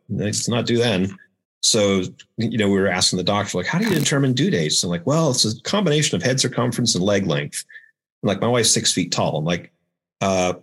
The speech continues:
she has long legs and I have a gigantic head. So is it possible that you might be wrong?" So they went and did another ultrasound at thirty-seven weeks. And that's when they found the mass.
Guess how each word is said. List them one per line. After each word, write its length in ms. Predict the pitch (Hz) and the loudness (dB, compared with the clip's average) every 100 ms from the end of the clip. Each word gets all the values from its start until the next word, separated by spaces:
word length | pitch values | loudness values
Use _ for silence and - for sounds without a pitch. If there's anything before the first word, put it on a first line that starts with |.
| _ _ | _ _
she 200 | - 117 | -2 0
has 160 | 127 135 | 2 2
long 180 | 135 | 2
legs 320 | 117 101 98 - | 2 2 0 0
and 100 | 104 | 0
I 20 | |
have 100 | 104 | 2
a 80 | 98 | 2
gigantic 640 | 90 90 80 107 110 120 | 0 -2 0 -2 0 -2
head. 400 | - 90 78 76 _ _ _ | 0 -2 -2 -8 _ _ _
So 260 | - 110 104 | 0 2 2
is 120 | 104 | 0
it 180 | 87 - | -4 -2
possible 420 | 127 143 123 110 | 0 2 2 2
that 140 | 98 | 0
you 80 | 101 | 0
might 240 | 95 104 | 0 0
be 100 | 98 | -2
wrong?" 380 | 87 85 71 73 _ - | -2 -2 -6 -10 _ -4
So 140 | - | -2
they 100 | 110 | 2
went 180 | 127 131 | 0 0
and 80 | 104 | 0
did 140 | 113 | 2
another 560 | 98 98 98 95 90 - _ | 2 2 2 0 -2 -10 _
ultrasound 540 | 110 123 101 - 82 85 | -2 -2 0 0 0 -6
at 80 | - | 0
thirty-seven 480 | 101 98 113 92 | 2 2 2 2
weeks. 440 | 92 98 78 - 78 | 2 0 0 0 0
And 120 | 82 | 0
that's 200 | 87 85 | -2 0
when 80 | 92 | -2
they 80 | 82 | 0
found 300 | 98 87 82 | 0 0 0
the 40 | |
mass. 480 | 92 95 - - | 0 0 0 0